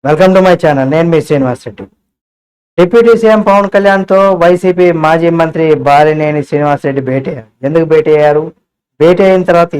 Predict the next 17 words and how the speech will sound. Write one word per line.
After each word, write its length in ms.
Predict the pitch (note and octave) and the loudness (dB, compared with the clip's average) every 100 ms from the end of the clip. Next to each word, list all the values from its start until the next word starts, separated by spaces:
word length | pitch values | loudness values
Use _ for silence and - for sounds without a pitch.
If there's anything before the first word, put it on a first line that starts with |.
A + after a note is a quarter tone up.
| C#3+ | -2
ఏం 80 | F3 E3+ | -2 -2
చర్చించుకున్నారు? 760 | E3 D#3+ D#3 - D3+ D3+ D3 E3 - _ _ _ - | -4 -4 -8 -8 -6 -4 -4 -6 -12 _ _ _ -6
అసలు 220 | E3+ E3 B2+ A#2 - _ _ _ _ _ G#3 | 0 0 0 -6 -16 _ _ _ _ _ 0
పూర్తి 300 | A#3+ A#3 G3 | 0 0 -2
విషయాలు 300 | F#3 F3 E3 | 0 0 0
కూడా 120 | E3+ D3+ | -2 -2
ఈ 20 | |
వీడియోలో 240 | D3+ D#3 C3+ | 0 0 -2
మనం 120 | C3 B2+ | -6 -8
తెలుసుకుందాం. 340 | A2+ - G#2+ - _ C3+ | -12 -14 -18 -18 _ -2
వైసీపీకి 560 | E3 G3 F#3 F3+ F3 E3 | 0 0 0 0 2 2
రాజీనామా 520 | D#3+ E3 E3 D#3+ D#3 D#3+ | 2 0 -2 -2 -4 -2
చేసినటువంటి 600 | D3 D3+ D3 C#3+ C#3+ C#3 C#3 | -4 -4 -6 -6 -4 -4 -2
మాజీ 260 | C#3 C#3 C#3 | -4 -4 -4
మంత్రి 220 | C#3 C#3 B2+ | -4 -4 -2
బాలినేని 400 | C3+ C#3 C#3 C3+ | -2 -2 -4 -4
శ్రీనివాస్ 340 | C#3+ C#3+ C#3 | -6 -4 -4